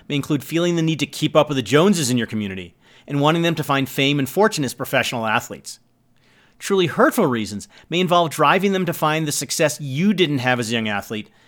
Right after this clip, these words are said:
and to feel like a worthwhile parent. An anonymous quote, "The first thing is to love your sport. Never do it to please someone else.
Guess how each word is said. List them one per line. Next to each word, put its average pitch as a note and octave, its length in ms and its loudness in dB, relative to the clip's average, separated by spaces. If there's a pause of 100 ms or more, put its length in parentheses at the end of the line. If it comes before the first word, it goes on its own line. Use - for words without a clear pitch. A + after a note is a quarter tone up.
(140)
and C#3 80 -6
to C3 80 -4
feel D3+ 260 0
like C#3+ 180 2
a C#3 60 -2
worthwhile A#2+ 480 0
parent. G#2 400 -8 (1400)
An D3+ 80 -6
anonymous E3 440 2
quote, A#2+ 340 -2 (500)
"The C3 80 -8
first - 380 2
thing D#3+ 180 0
is - 180 -6
to D#3+ 100 -2
love C#3 300 2
your C#3 120 -2
sport. C3 420 -2 (460)
Never E3 400 2
do F#3 200 2
it F#3+ 140 0
to - 80 -14
please E3 340 -2
someone C#3+ 280 2
else. C3 340 -2